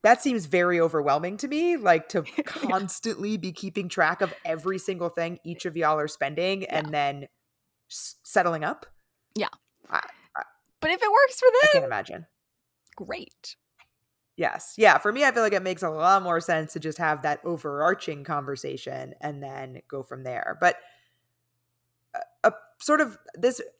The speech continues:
Speaker 1: happened to me in the past, and I'm curious to get your take on it as we think about, like, splitting expenses, but before you live together.
Speaker 2: Hmm.
Speaker 1: So I've taken a couple trips with ex-boyfriends, and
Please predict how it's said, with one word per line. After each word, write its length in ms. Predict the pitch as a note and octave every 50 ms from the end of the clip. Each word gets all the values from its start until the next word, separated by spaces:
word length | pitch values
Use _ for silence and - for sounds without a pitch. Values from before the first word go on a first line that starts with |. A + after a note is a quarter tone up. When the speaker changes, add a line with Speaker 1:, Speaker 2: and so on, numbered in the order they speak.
| - G#3 -
Speaker 1:
happened 340 | B3 C4 E4 F4 E4+ F#4 D#4
to 40 | D#4+
me 100 | C#4+ D4 C#4
in 60 | A#3+
the 60 | G#3+
past, 380 | - G3 E3 D3+ C#3 C#3 - -
and 80 | E3 E3+
I'm 120 | E3 E3
curious 300 | E3+ - F#3+ F3+ F#3 F#3
to 60 | - E3
get 100 | F3 -
your 100 | D#3 D#3+
take 240 | - E3 D#3 D3 C#3+
on 140 | B2+ B2+
it 80 | C3 C3
as 160 | C3+ C#3 C3+
we 80 | D#3 D#3
think 240 | - - E3 D3+ D#3+
about, 220 | D3 D#3 - -
like, 160 | D3 D3 -
splitting 320 | - - - E3+ F3 E3 D#3+
expenses, 500 | D3 - - - D3+ D3+ - - C#3 -
but 140 | C3 -
before 320 | - C#3+ C3+ - C#3 C#3 C3+
you 140 | C3 C3 C3+
live 180 | - B2+ -
together. 440 | - - - D#2+ - - - - - _
Speaker 2:
Hmm. 240 | A#3+ A3+ G3+ F3+ E3+ D#3 - _ _ _ _ _ _ _ _ _ _ _ _ _ _ _ _
Speaker 1:
So 500 | - - A3+ G#3+ G#3+ G#3+ G#3+ G#3 G#3 - -
I've 180 | - G3 G#3+ -
taken 300 | - C4 - C4 B3 A#3+
a 80 | G3+
couple 260 | - - G3 - G3 F3
trips 440 | - - F3 D#3+ - - - -
with 280 | C#3+ D3 E3 D3 - - _ _ _ _ _ _ _ _ _ _
ex-boyfriends, 720 | D#3 - - - C3 A2+ - G2+ G2 G2+ C#3+ D3+ - - - _ _ _ _ _ _ _ _ _ _
and 640 | F3 F3+ F3 F3 E3+ E3+ E3 E3 D#3+ D#3+ D#3+ D#3